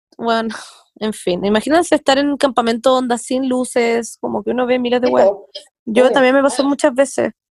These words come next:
Speaker 1: como sentir weas así. Eh,
Speaker 2: O sea, a mí me han contado historias brígidas de como campamentos, eh, que han visto como personas así como indígenas, como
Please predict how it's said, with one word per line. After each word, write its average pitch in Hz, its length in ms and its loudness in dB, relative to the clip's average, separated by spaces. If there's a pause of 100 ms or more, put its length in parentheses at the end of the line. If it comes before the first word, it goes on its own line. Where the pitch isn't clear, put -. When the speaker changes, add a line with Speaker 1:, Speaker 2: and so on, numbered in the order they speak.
(400)
Speaker 1:
como 254 240 2
sentir 254 340 0
weas 254 260 2
así. 254 360 -6 (500)
Eh, 226 720 4
Speaker 2:
O 247 100 -4
sea, 233 260 2
a 233 40 2
mí 262 240 4
me 294 100 6
han 262 80 -4
contado 254 320 4
historias 262 360 0
brígidas 254 500 -2
de 262 80 0
como 262 200 0
campamentos, 247 840 -2 (400)
eh, 208 640 -2
que 233 80 2
han 226 180 -2
visto 240 420 0
como 196 680 -2 (320)
personas 226 800 -4
así 233 240 -2
como 240 220 -4
indígenas, 233 1160 -4
como 220 160 -10